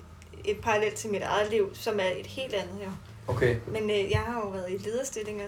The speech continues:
Speaker 1: i, på s-, øh, sygehus, altså som afdelingssygeplejerske. Og det er jo også sådan, ja, på papiret ser det jo godt ud, ikke?
Speaker 2: Ja, sikkert også på lønningschecken.
Speaker 1: Og på lønnen, og på den,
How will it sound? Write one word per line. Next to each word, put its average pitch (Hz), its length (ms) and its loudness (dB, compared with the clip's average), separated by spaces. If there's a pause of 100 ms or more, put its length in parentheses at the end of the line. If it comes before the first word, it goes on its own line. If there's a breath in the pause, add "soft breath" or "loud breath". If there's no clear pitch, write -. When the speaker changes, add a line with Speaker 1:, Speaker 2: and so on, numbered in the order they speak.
Speaker 1:
i, 202 240 0
på - 140 -12
s-, - 300 -8 (140)
øh, - 60 -8
sygehus, 269 540 -6 (100)
altså 202 180 0 (100)
som 208 300 -4
afdelingssygeplejerske. 208 840 -4 (640 loud breath)
Og - 0 -
det 208 100 2
er 254 80 6
jo 240 120 12
også 233 100 4
sådan, 233 160 0
ja, 226 160 8
på 240 60 -2
papiret 233 420 0
ser 247 120 -4
det 214 60 0
jo 214 100 0
godt 233 200 0
ud, 214 200 0
ikke? 247 120 -6 (580)
Speaker 2:
Ja, 120 60 0
sikkert 117 260 4
også 107 160 4
på 110 60 0
lønningschecken. 107 560 2
Speaker 1:
Og 240 120 4
på 339 60 8
lønnen, 302 560 8
og 226 140 8
på 233 60 2
den, 240 100 2